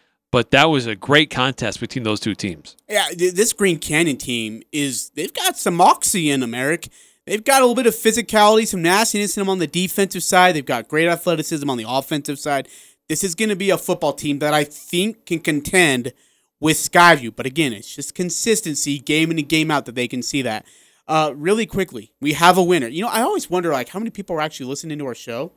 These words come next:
Speaker 2: And as I was reading out the number, Debbie Murray calls in and gives me, like, almost as better play-by-plays than John Newbold could possibly give me
Speaker 1: <laughs>
Speaker 2: of what happened. That Old Gristmill bread and butter play of the game belongs at the end of the first half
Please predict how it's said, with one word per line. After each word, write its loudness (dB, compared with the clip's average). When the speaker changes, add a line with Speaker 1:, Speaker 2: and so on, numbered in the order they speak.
Speaker 2:
And 2
as 8
I 4
was 0
reading 2
out 2
the -6
number, -6
Debbie 4
Murray 0
calls 0
in -2
and -2
gives 4
me, -2
like, 2
almost 6
as -2
better 6
play-by-plays 2
than -2
John 2
Newbold 0
could -8
possibly 2
give 2
me -2
Speaker 1:
<laughs> -12
Speaker 2:
of 0
what 8
happened. 4
That 4
Old 10
Gristmill 4
bread 6
and 2
butter 8
play 4
of 4
the 0
game 2
belongs 0
at -8
the 0
end 2
of -4
the -2
first -2
half 0